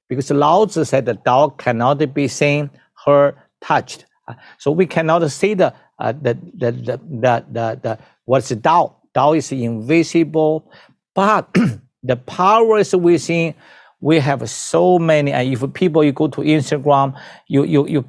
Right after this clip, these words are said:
you can see this, a thousand people, they are responding hard, really hard touching. Why? Because we bring this field, it's from the source. Uh,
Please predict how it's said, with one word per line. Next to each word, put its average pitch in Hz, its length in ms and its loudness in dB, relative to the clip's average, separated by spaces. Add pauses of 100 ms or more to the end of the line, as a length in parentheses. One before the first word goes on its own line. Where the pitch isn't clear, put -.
you 131 180 0
can 117 180 -4
see 139 160 -2
this, 123 180 -2
a - 360 -12
thousand 139 480 -2
people, 147 320 0
they 143 100 0
are 139 120 2
responding 139 580 -4
hard, 175 340 0
really 165 460 2
hard 143 500 0
touching. 160 440 -2 (400)
Why? 147 400 2 (260)
Because 127 400 -2 (280)
we 139 280 2
bring 160 580 0
this 151 280 0 (100)
field, 254 640 2 (360)
it's 147 280 -4
from 143 320 0
the 127 100 2
source. 208 1000 2 (280)
Uh, 110 160 0